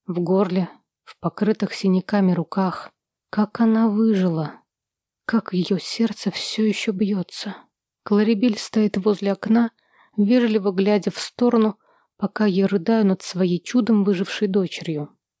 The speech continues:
Мне слишком страшно дотронуться до нее, сломать ее окончательно, поэтому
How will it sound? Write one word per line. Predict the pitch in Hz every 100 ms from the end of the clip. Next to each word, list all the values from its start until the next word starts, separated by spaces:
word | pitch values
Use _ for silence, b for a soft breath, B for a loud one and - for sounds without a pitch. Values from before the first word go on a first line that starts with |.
| _
Мне | - 175 170
слишком | - 180 - - 180
страшно | - - 208 196 - 180
дотронуться | 160 185 - 214 196 156 -
до | 160 170
нее, | 175 170 160 - _ _ _ _
сломать | - - 190 170 208 202
ее | 180 175
окончательно, | 170 170 156 - 214 196 185 170 165 _ _ -
поэтому | 233 240 - 214